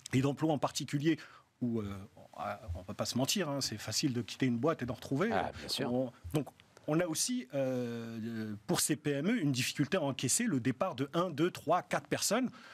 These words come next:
Speaker 1: euh, qui vont se dire, bah, parce qu'à la marge, sur cinquante, on a toujours, euh, cinq, dix pour cent qui vont pas y trouver leur compte. Donc, euh, oui et non, et, et je pense que ça se fait au cas par cas en fonction de la culture de l'entreprise. C'est un bon axe,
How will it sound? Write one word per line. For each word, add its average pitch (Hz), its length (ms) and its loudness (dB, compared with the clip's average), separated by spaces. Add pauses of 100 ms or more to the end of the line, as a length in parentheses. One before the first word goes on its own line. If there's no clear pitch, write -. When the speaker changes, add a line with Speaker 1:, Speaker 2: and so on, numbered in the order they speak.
(100)
Speaker 1:
euh, 117 120 0
qui - 160 -4
vont 120 120 4
se 120 60 2
dire, 175 160 2
bah, 113 220 -2
parce - 140 -2
qu'à - 220 -2
la 127 120 4
marge, 165 320 2 (180)
sur - 180 -2
cinquante, 160 400 0
on 131 80 0
a 120 80 2
toujours, 120 420 2
euh, 110 60 -2
cinq, 151 280 0
dix 147 100 2
pour - 180 -2
cent 175 180 2
qui 131 120 -6
vont 123 140 2
pas 151 100 2
y 131 60 0
trouver 151 200 0
leur 147 140 2
compte. 120 220 -8 (400)
Donc, 147 160 0 (340)
euh, 135 140 0 (500)
oui 202 300 6
et 170 40 2
non, 220 400 0
et, 147 320 0
et 135 60 4
je 131 100 2
pense 185 220 0
que - 80 -2
ça 143 160 2
se - 100 0
fait 175 160 4
au 143 80 2
cas 165 160 0
par - 200 -2
cas 175 140 2
en 190 100 -2
fonction 143 360 -2
de 135 60 0
la 139 80 4
culture 135 380 0
de 135 80 4
l'entreprise. 131 540 0
C'est - 280 2
un 165 80 0
bon 156 180 2
axe, - 280 -2